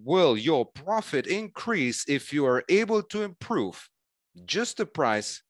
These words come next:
by ten percent and you are able to remain and all the other variables remain the same? So you increase price by ten percent, everything else remains equal. Has anyone an idea? I mean, I'm, I'm open for your thoughts, an idea, suggestion,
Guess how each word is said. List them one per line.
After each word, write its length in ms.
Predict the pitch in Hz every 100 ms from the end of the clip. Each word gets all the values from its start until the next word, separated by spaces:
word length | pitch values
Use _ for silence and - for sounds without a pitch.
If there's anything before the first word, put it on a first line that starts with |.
| _ _ _ _
by 220 | 98 113
ten 320 | 107 160 180
percent 520 | 196 220 - 156 139 135
and 300 | 131 127 127
you 140 | 180
are 240 | 151 147 -
able 400 | 147 165 180 180 -
to 160 | - 143
remain 560 | 127 131 143 160 180
and 160 | 123 117
all 240 | 135 190
the 140 | 185 135
other 180 | 139 139
variables 560 | 127 123 120 120 -
remain 340 | 110 110 110 107
the 80 |
same? 300 | 101 - 80 - _ _ _
So 120 | -
you 200 | 120 131
increase 1040 | 127 110 - 151 180 247 160 104 - - - _ _ _ _ _ _ -
price 320 | 143 156 151
by 180 | 139 131
ten 260 | 170 214
percent, 560 | 220 190 - 180 180 -
everything 520 | 135 156 160 151 147
else 260 | 131 135 123
remains 420 | 127 127 123 113
equal. 340 | 110 - 82 - _
Has 180 | 117 120
anyone 340 | 170 202 196 180
an 140 | 165
idea? 400 | 156 131 175 220
I 80 | 135
mean, 260 | 135 135
I'm, 260 | 131 127 127
I'm 200 | 123 123
open 320 | 135 131 127
for 380 | 110 139 135 127
your 280 | 120 127 113
thoughts, 440 | - 147 220 -
an 160 | 131 123
idea, 340 | 117 123 160
suggestion, 560 | 151 123 120 175 -